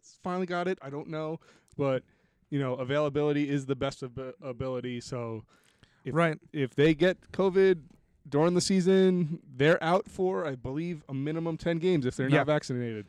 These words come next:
Speaker 2: Yeah, though, speaking of Lamar, I think Lamar, I, he's got, this is kind of his, like, uh, prove it or lose it
Speaker 1: Yes.
Speaker 2: season. And I think,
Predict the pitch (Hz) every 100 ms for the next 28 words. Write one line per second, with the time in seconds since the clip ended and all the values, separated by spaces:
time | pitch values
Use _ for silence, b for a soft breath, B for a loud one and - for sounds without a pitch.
0 | - 165 143 127 180 180 - 190 190 196
1 | 190 175 185 180 135 127 127 135 165 151
2 | - 143 147 151 160 160 143 - 131 -
3 | 131 147 135 143 117 123 139 139 147 139
4 | 120 127 110 113 - b b b _ _
5 | - 113 - 170 143 131 131 139 165 -
6 | - 165 165 180 185 B B B 143 147
7 | 135 - 170 175 -